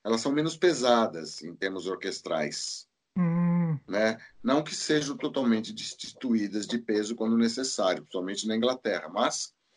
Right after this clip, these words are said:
Speaker 1: tem aí um exemplo disso, mas, eh, por exemplo, Harry Potter, quem faz a trilha, quem começa a fazer a trilha é o John Williams.
Speaker 2: Sim.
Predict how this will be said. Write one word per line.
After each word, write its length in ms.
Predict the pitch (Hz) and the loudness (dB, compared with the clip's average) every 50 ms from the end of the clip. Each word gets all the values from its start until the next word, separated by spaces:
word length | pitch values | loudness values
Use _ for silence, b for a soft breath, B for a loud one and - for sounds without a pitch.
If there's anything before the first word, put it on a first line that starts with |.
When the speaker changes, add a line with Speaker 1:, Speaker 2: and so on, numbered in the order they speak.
| B B B B B B B B B _ - | B B B B B B B B B _ 4
Speaker 1:
tem 260 | 139 139 151 160 160 | 6 6 6 6 6
aí 560 | 156 135 123 131 139 147 139 131 120 104 95 | 6 4 4 2 0 0 0 0 -2 -4 -6
um 320 | 90 87 92 101 117 117 | -8 -10 -8 -4 0 0
exemplo 500 | 131 123 113 120 135 143 165 160 139 120 98 | 0 0 0 2 2 2 2 2 -2 -6 -4
disso, 260 | 107 135 135 127 120 | -2 -4 -4 -2 -2
mas, 180 | 123 123 117 110 | -2 -2 -2 -2
eh, 220 | 113 - 117 - | -4 -4 -4 -4
por 200 | - - - 127 | -4 -4 -2 0
exemplo, 540 | 127 117 110 117 113 110 _ 104 98 87 - 87 | 0 0 0 -4 -6 -8 _ -8 -8 -8 -6 -4
Harry 240 | 98 110 117 117 113 _ _ | -2 -2 -2 -4 -6 _ _
Potter, 400 | - 123 147 151 - - 107 87 - - - _ _ _ _ _ _ _ _ - | 4 4 4 4 2 -2 -12 -12 -12 -14 -18 _ _ _ _ _ _ _ _ -4
quem 160 | - 139 139 | -2 -2 -2
faz 280 | 135 - 123 120 107 104 | 2 4 4 4 4 4
a 60 | 95 | -2
trilha, 420 | - - 107 135 151 156 123 110 | -2 -2 -2 0 0 0 0 -4
quem 140 | - 113 104 | -6 -6 -8
começa 340 | - 104 104 104 101 104 107 | -6 -6 -4 -4 -4 -4 -4
a 40 | 98 | -4
fazer 200 | 107 98 107 104 | -4 0 0 0
a 40 | 101 | 0
trilha 360 | - 95 101 107 110 117 135 | 0 -2 0 0 2 2 0
é 260 | 139 - - 117 113 113 | 0 0 0 2 2 4
o 400 | 110 113 123 135 139 151 170 156 | 4 4 4 2 0 -2 -2 -2
John 220 | 147 156 165 165 | 0 0 0 0
Williams. 560 | 147 135 120 90 76 73 - - - - _ _ _ _ _ _ _ _ _ _ - - _ - - - - - - - - - _ - | 0 -2 -2 -4 -4 -8 -10 -10 -10 -12 _ _ _ _ _ _ _ _ _ _ -20 -20 _ -20 -20 -20 -20 -20 -20 -20 -20 -20 _ -12
Speaker 2:
Sim. 300 | 208 175 165 156 147 | -12 -12 -12 -14 -18